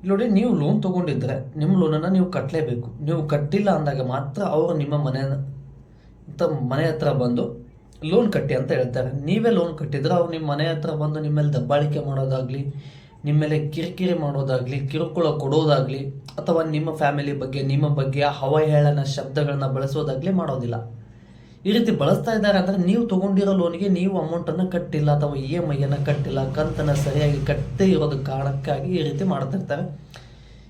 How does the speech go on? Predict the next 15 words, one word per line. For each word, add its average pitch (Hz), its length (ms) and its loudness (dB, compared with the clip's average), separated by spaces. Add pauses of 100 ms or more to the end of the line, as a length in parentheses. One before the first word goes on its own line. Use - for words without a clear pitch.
(180)
ಈ 202 140 2
ರೀತಿ 220 220 2
ಮಾಡ್ತಾ 151 420 2
ಇದ್ದಾರೆ 196 300 2
ಅಂದ 185 200 2
ತಕ್ಷಣಕ್ಕೆ 185 380 0
ಅವ್ರದ್ದೇ 185 800 0
ಎಲ್ಲ 175 220 0
ಕರೆಕ್ಟ್ 175 360 -4
ಇದೆ, 165 140 0
ಉದ್ಯೋಗಿಗಳದ್ದೇ 151 760 0
ಎಲ್ಲ 147 220 2
ಕರೆಕ್ಟ್ 147 300 -2
ಇದೆ 135 120 -2
ಅಂತಲ್ಲ. 139 380 -4